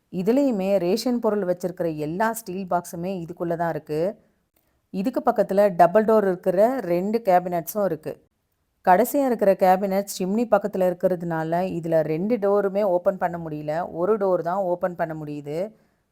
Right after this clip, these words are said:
இந்த கேபினெட்ஸ் யூஸ் பண்றதுக்கு கொஞ்சம் கஷ்டமா தான் இருக்கும்னு நினைக்கிறேன். அவ்வளோதாங்க, almost எல்லா கேபினெட்ஸுமே உங்களுக்கு நான் காமிச்சிட்டேன். சிம்னிக்கு இன்னொரு பக்கத்துல ஒரு சிங்கிள் டோர் கேபினெட் இருக்கு. அதை நான் ஓப்பன்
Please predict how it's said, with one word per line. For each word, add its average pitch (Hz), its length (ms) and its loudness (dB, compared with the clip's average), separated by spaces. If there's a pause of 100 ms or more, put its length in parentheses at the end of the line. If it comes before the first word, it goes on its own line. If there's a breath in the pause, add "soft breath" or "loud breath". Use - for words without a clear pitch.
(760)
இந்த 240 160 4 (100)
கேபினெட்ஸ் 208 480 0 (120)
யூஸ் 233 220 -4
பண்றதுக்கு 202 440 0
கொஞ்சம் 175 240 -4
கஷ்டமா 180 360 -2 (100)
தான் 190 180 -2
இருக்கும்னு 170 360 -6
நினைக்கிறேன். 139 380 -10 (540)
அவ்வளோதாங்க, 190 640 2 (280)
almost 165 420 -4 (200)
எல்லா 180 200 -2 (140)
கேபினெட்ஸுமே 190 680 -2
உங்களுக்கு 175 280 -6
நான் 165 160 -6
காமிச்சிட்டேன். 165 520 -6 (440)
சிம்னிக்கு 233 460 0 (200)
இன்னொரு 214 360 2
பக்கத்துல 185 360 0 (100)
ஒரு 170 120 -2 (100)
சிங்கிள் 226 380 0
டோர் 208 220 0
கேபினெட் 185 480 -2
இருக்கு. 165 260 -2 (260)
அதை 165 180 -2
நான் 156 220 -4
ஓப்பன் 214 260 -2